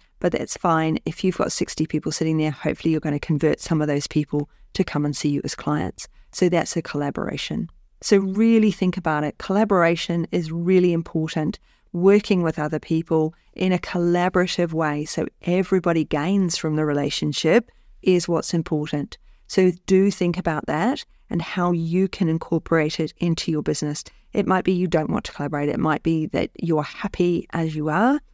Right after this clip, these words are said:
and that is cool too. But do keep an open mind when people approach you about collaboration. What can you get out of this? What more can be achieved through this? And how will it help both parties,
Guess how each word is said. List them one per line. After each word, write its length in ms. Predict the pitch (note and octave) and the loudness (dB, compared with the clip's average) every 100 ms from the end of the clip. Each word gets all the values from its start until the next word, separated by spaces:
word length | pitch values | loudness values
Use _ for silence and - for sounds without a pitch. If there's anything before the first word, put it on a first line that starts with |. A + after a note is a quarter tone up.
| _ - - | _ -14 -2
and 220 | E3+ D#3+ | -2 2
that 160 | D#3 D3 | 2 2
is 140 | D#3 | -2
cool 220 | - D#3+ | -6 -8
too. 360 | - E3 D#3 - _ _ - - | -4 -2 -2 -4 _ _ -10 -2
But 300 | F3+ - - | -2 -2 -2
do 260 | F#3 F#3+ | 2 2
keep 240 | F#3 A3 A3 | 2 0 2
an 140 | G#3 | 0
open 420 | - F3 E3+ E3+ E3 | 0 -2 0 0 2
mind 420 | D#3 D3 D3 D#3+ | 0 0 -2 -2
when 180 | D#3 D#3+ | -4 -4
people 340 | - E3+ D#3 | -2 -2 -2
approach 460 | D#3 - D#3 - - | -4 -4 -4 -4 0
you 160 | F#3 | 2
about 240 | E3+ D3+ - | 2 0 -2
collaboration. 720 | - D#3 D#3 D3 - D#3 E3 - - - | -4 -4 -4 -6 -4 -6 -6 -14 -20 -2
What 220 | G#3+ A3+ | 2 2
can 140 | A#3 | 4
you 80 | G#3+ | 4
get 120 | F#3 | 4
out 180 | D#3+ D#3+ | 2 0
of 60 | D#3+ | 0
this? 440 | D#3+ D#3+ - - - _ | -2 -2 -6 -8 -12 _
What 340 | F3 G#3 G#3+ - - _ - | 2 4 4 2 -14 _ 0
more 540 | F3+ F3+ F#3 F#3 F3 | 2 4 4 4 2
can 200 | - F3+ | 0 0
be 140 | D#3+ D#3 | 2 0
achieved 460 | - - E3 D#3+ | -2 -2 -2 -2
through 200 | - E3 | -4 -2
this? 260 | D#3 D#3+ - | -2 -4 -4
And 140 | F3 E3+ | -6 -4
how 200 | - F3+ | -2 2
will 120 | F3 | 2
it 100 | E3+ | 2
help 240 | - - - _ - | 0 -4 -6 _ -2
both 300 | D3 D#3+ - | 0 -2 -6
parties, 520 | C#3+ D#3+ - D3 | -6 -6 -4 -6